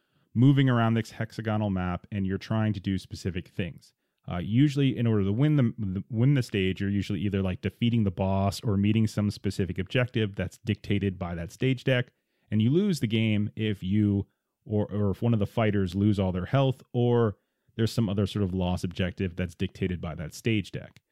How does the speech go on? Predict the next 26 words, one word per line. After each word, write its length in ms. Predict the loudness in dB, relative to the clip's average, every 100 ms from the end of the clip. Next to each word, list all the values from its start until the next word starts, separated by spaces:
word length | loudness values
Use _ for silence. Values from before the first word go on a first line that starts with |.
| _ _ -8
Now, 120 | -6
on 200 | 2 4
your 140 | 4 2
turn, 460 | -2 -4 0 0
you 100 | 0
can 120 | -2 -2
basically 560 | 0 0 -2 -2 -4
play 260 | -4 -2 0
a 60 |
card 240 | 2 0 0
from 120 | 0
your 120 | 2
hand, 400 | 4 4 2 0 _ _ _ -10
you 160 | -8
can 260 | -6 -6 -4
perform 380 | -6 -4 0 0
an 80 |
action 500 | -2 -6 -6 -2 -2
like 160 | -2 -2
an 80 | -4
attack, 460 | 0 0 2 0 _ _ _ _ 0
and 320 | 4 4 4
you 140 | 2
can 180 | 2 0
move. 380 | 0 0 -4 -14 _ _ _ _
Uh, 240 | -4 -2